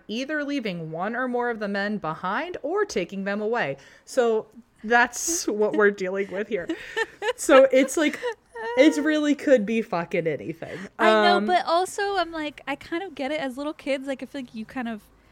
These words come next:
Speaker 2: blow things out of, or, or, or you don't necessarily remember it the same, or if somebody can, somebody might be able to influence your perspective based on what they saw.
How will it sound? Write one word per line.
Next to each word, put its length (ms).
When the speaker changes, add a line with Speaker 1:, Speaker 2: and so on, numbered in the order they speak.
Speaker 2:
blow 220
things 320
out 160
of, 160
or, 240
or, 200
or 80
you 160
don't 300
necessarily 320
remember 460
it 240
the 60
same, 420
or 140
if 100
somebody 360
can, 380
somebody 280
might 160
be 60
able 120
to 100
influence 460
your 100
perspective 540
based 220
on 80
what 140
they 180
saw. 220